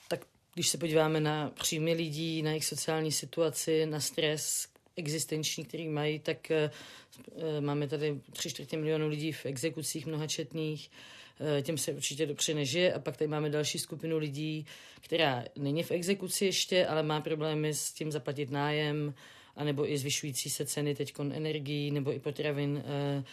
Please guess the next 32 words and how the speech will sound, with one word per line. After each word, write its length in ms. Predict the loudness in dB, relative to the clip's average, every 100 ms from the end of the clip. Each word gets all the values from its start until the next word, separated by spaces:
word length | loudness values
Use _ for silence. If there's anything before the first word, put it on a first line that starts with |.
| -16 -20 -20 -12
a 60 | -4
tak 200 | 0 4
dál. 220 | 4 4
Takže, 280 | 4 4 4
eh, 840 | 4 4 4 4 2 -2 -8 -8 -8
bych 200 | -8 -4
to 100 | -2
rozdělila 300 | 0 2 2
takhle. 300 | 2 2 2
A 60 | 2
pak 160 | 2
jsou 120 | 2
další 300 | 4 6 4
parametry, 720 | 4 4 6 4 4 6 6 2 -12 -16 -18 -10
eh, 340 | 0 6 8 10
jako 180 | 8 4
je 120 | 4
třeba 300 | 4 6 6
bezpečnost, 760 | 6 4 4 2 4 2 2
která 200 | 4 4
si 140 | 4 2
myslím, 220 | 0 2
že 100 | 4
je 40 |
v 40 | 2
České 240 | 2 0
republice 440 | -2 0 0 2 2
větší 480 | 4 4 2 2
než 160 | 0 2
v 40 |
jiných 300 | 2 0 0
zemích, 520 | 2 2 2 0 -2